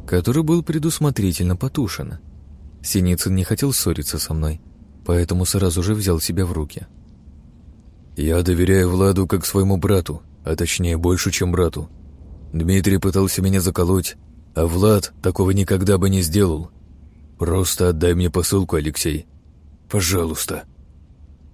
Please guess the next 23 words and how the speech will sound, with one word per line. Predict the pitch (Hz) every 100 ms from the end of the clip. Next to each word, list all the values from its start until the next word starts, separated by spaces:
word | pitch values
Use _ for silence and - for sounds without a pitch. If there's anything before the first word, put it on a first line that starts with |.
| -
Но | 85 80 87 101 120
я | 117 101
решил | 90 - 101
идти | 92 90
до | 90
конца. | 95 - 78 78 - - - _ - - _ _ - -
«Только | 85 87 98
если | 95 98 - 95
ты | 90 95
скажешь, | - 107 90 76 - -
что | - - 101 98
находится | 101 - 98 95 -
внутри | 90 95 87 92
нее». | 90 87 78 78 - - - - - _ _ _ _ - _
Синицын | - 110 147 180 202 196
скрипнул | - 151 143 156
зубами. | 147 170 117 82 80 - _
Я | 82 82
почувствовал | 107 110 170 - 143
напряжение, | 147 151 175 170 156 87 78
порожденное | 90 87 85 85 82 80
тем | 87 82
фактом, | 123 123 92 80